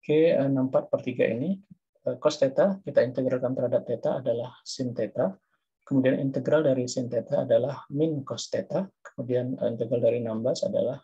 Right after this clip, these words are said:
enam belas theta. Kemudian kita masukkan batasan theta adalah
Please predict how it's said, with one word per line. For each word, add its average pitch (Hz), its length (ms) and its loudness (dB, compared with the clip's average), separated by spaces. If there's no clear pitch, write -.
enam 110 240 -6
belas - 320 -8
theta. 110 320 -6
Kemudian 127 340 0
kita 117 140 0
masukkan 117 580 -2
batasan 123 400 2
theta 120 300 -2
adalah 117 340 -2